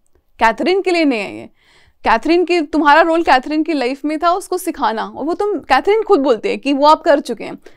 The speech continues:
आप मुझे सिखा चुके हैं। तो इस तरह से डॉक्टर वाइज उसकी लाइ-, उस-, उसकी लाइफ में एक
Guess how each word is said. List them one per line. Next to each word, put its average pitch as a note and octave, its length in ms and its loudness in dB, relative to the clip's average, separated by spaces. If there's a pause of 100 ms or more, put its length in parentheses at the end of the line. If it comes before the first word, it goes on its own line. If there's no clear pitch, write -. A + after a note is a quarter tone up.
(100)
आप B3 180 2
मुझे C#4 220 0
सिखा B3+ 360 -4
चुके A3 260 -8
हैं। F#3 280 -12 (580)
तो A3+ 480 -2
इस - 160 -8
तरह D4 200 2
से D#4 240 -2
डॉक्टर C#4 320 0
वाइज B3+ 360 2
उसकी E4+ 380 -2 (220)
लाइ-, A#3+ 320 0
उस-, - 200 -12
उसकी C#4 260 -6
लाइफ B3+ 380 0
में D4+ 240 -2
एक G4+ 140 -8